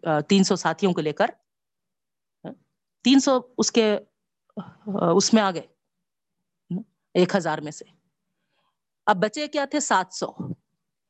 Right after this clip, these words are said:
اب سات سو میں بھی کیا ہو گیا ہے نا، دو رائے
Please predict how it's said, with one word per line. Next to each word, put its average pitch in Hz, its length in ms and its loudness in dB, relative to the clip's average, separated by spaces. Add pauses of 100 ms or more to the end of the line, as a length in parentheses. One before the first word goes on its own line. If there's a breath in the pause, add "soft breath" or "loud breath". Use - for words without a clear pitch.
(440)
اب - 160 2
سات 247 460 0
سو 320 280 0
میں 311 180 2
بھی 311 120 0
کیا 269 180 0
ہو 247 180 -2
گیا 247 260 2 (340)
ہے 202 80 0
نا، 233 100 0 (220 soft breath)
دو 247 440 2 (1300)
رائے 202 260 2